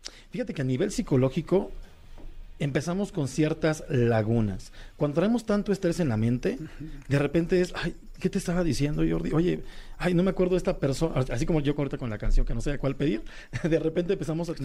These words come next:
Speaker 1: tener
Speaker 2: estresado?
Speaker 1: Ando un poco
Speaker 2: Psicoterapeuta,
Speaker 1: estresado.
Speaker 2: tanatólogo y conferencista.
Speaker 1: <laughs> Un poco.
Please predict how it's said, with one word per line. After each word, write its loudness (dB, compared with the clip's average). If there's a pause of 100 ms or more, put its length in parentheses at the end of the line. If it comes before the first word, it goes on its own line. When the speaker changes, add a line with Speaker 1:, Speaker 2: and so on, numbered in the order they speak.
Speaker 1:
tener 2
Speaker 2:
estresado? -2 (120)
Speaker 1:
Ando -2
un -6
poco -4
Speaker 2:
Psicoterapeuta, -2
Speaker 1:
estresado. -2
Speaker 2:
tanatólogo 0
y -2
conferencista. -4 (220)
Speaker 1:
<laughs> -14
Un -4
poco. -2